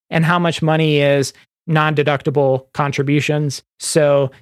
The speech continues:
definitely wanna make sure you have a good tax advisor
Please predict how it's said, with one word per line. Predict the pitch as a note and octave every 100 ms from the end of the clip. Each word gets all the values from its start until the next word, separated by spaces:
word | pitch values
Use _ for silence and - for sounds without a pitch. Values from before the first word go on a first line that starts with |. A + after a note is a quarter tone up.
| _
definitely | G3 A3+ A3+ G#3
wanna | G#3 E3+ E3 E3
make | D#3 D3+
sure | - E3+
you | D#3+ D3
have | C#3+ C#3+
a |
good | C#3 D3+ C3
tax | D#3 C#3+ -
advisor | D#3+ D#3 D3+ C#3+ D#3 D3+